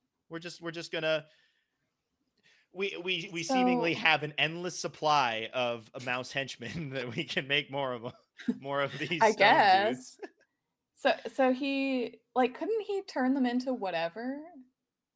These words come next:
Speaker 2: Or does he have to
Speaker 1: Technically.
Speaker 2: turn them into something rock related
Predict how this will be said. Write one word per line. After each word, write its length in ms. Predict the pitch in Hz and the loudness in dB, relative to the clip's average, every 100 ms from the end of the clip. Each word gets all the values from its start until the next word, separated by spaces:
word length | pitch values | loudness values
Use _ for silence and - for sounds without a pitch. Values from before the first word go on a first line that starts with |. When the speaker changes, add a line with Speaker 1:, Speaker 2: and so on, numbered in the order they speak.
| - | -4
Speaker 2:
Or 160 | - 233 | 4 4
does 180 | 240 240 | 4 2
he 140 | 262 | 4
have 280 | 240 196 214 | 4 4 0
to 80 | 220 | -4
Speaker 1:
Technically. 0 | |
Speaker 2:
turn 240 | - 196 190 | -6 -6 -6
them 120 | 180 | -8
into 180 | 180 175 | -6 -6
something 520 | - 170 175 170 156 | -6 -6 -6 -8 -10
rock 380 | 165 160 165 - | -8 -6 -6 -8
related 640 | - - - 220 233 226 | -10 -8 -6 -6 -8 -10